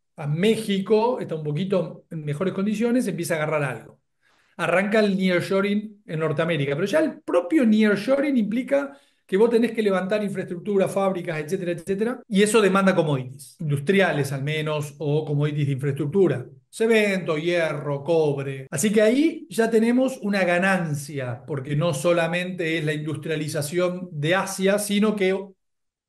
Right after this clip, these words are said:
Occidente empieza a reindustrializarse. Con el shock energético sube mucho el precio del petróleo y el shock del transporte aparece, se potencia, mejor dicho, la posibilidad de vaca muerta.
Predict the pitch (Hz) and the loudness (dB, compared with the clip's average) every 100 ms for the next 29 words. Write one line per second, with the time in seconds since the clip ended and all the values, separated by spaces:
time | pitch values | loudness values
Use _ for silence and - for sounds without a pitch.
0 | _ - - - 269 277 277 269 208 233 | _ -6 -4 -2 0 0 2 0 0 0
1 | - - - 190 240 269 - - _ _ | 0 -2 -2 2 2 2 -2 -10 _ _
2 | _ - 208 202 175 165 151 143 - - | _ 2 4 4 2 -2 -2 -8 -10 2
3 | 208 233 233 - 320 302 277 262 320 254 | 4 4 4 2 2 4 4 4 0 2
4 | 277 - 294 339 - - - 233 220 220 | 2 2 -2 -2 -8 -6 2 6 6 6
5 | 220 220 214 226 226 233 262 254 269 277 | 4 2 2 0 0 0 0 0 -4 -8
6 | - 190 185 180 - 247 220 214 202 196 | -6 0 0 0 0 0 0 -4 -4 -6
7 | - - 277 214 226 254 - 170 196 180 | -4 2 2 2 -2 -6 -2 -2 2 2
8 | 202 208 240 294 - - - 147 156 160 | 2 2 0 0 -6 -14 -10 -6 0 2
9 | 247 190 - 165 160 175 175 185 208 208 | 2 2 -4 -8 -6 -6 -6 -2 0 0
10 | 165 147 147 151 170 151 143 143 - - | 0 -4 -4 -2 -2 -2 -4 -6 -8 -18